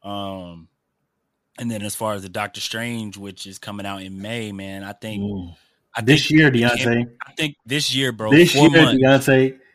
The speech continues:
Speaker 2: Like,
Speaker 1: Four months. I think cameo level wise,
Speaker 2: Mm-hmm.
Speaker 1: it's gonna be insane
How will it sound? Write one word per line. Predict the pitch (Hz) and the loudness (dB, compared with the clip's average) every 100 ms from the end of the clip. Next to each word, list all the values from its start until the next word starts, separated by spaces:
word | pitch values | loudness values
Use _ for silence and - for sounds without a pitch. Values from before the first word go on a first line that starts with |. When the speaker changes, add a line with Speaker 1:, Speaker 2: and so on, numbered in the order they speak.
| _ _ | _ _
Speaker 2:
Like, | 135 127 | 2 2
Speaker 1:
Four | 131 | 0
months. | 131 123 110 - - _ _ _ _ _ _ _ | -6 -10 -12 -16 -20 _ _ _ _ _ _ _
I | 123 | -6
think | 135 165 139 - _ _ _ _ _ _ _ _ | -2 -4 -4 -10 _ _ _ _ _ _ _ _
cameo | - 170 165 147 123 | -4 -2 0 0 0
level | 120 110 107 | -2 -4 -6
wise, | 98 98 90 90 90 - - _ 120 | -6 -6 -6 -10 -14 -16 -20 _ -12
Speaker 2:
Mm-hmm. | 101 | -8
Speaker 1:
it's | 101 90 | -8 -10
gonna | 113 110 | -10 -12
be | 98 107 107 101 | -10 -10 -10 -12
insane | 101 95 - 98 98 98 98 | -14 -14 -10 -8 -8 -10 -12